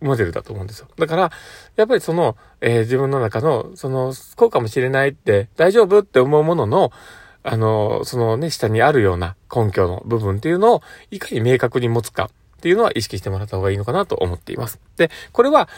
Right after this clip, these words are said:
あの、リエサさんとその話をしてね、そのリエサさんにもそうなんだけど、それを、まあ、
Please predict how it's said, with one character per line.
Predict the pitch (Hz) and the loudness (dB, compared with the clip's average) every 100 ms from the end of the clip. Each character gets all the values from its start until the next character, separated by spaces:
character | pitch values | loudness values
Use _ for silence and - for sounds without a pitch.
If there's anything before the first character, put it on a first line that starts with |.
| - - | -18 0
あ | 135 | 2
の、 | 147 139 139 147 | 4 4 2 2
リ | 180 | 0
エ | |
サ | 175 | 0
さ | 139 | -2
ん | 110 | -4
と | 107 | -4
そ | |
の | 127 | -2
話 | 127 113 101 | 0 0 0
を | 95 | -4
し | |
て | 123 | -2
ね、 | 180 | -2
そ | 147 | -2
の | 117 | 2
リ | 117 | 2
エ | |
サ | 113 | 2
さ | 104 | 0
ん | |
に | 95 | -2
も | |
そ | 98 151 | -2 -2
う | |
な | 139 | -2
ん | 135 | 0
だ | 180 | 0
け | |
ど、 | 220 233 - - | 2 2 0 -14
そ | - 220 | 2 2
れ | 254 | 4
を、 | 302 127 - - - | 2 2 0 -12 -6
ま | |
あ、 | 175 | -4